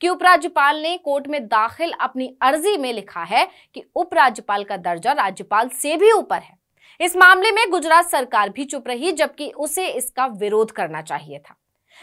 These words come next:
वहीं बीजेपी ने आपके बयानों पर पलटवार किया और उपराज्यपाल का बचाव भी किया। बीजेपी ने कहा कि ये मामला दो दशक पुराना है। उपराज्यपाल ने अनेक मंत्रियों और विधायकों से जुड़े भ्रष्टाचार के मामलों को उजागर किया है। इससे आम आदमी पार्टी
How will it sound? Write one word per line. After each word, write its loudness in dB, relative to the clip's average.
वहीं 8
बीजेपी 4
ने 0
आपके 4
बयानों 2
पर -2
पलटवार 2
किया 2
और 6
उपराज्यपाल 2
का -2
बचाव -2
भी -12
किया। -14
बीजेपी -2
ने 0
कहा 6
कि -6
ये 2
मामला 2
दो 0
दशक -6
पुराना 2
है। -10
उपराज्यपाल -2
ने -8
अनेक -4
मंत्रियों -4
और 0
विधायकों 0
से -4
जुड़े -2
भ्रष्टाचार -6
के -10
मामलों -8
को -10
उजागर -2
किया -2
है। -2
इससे -6
आम 0
आदमी -4
पार्टी -10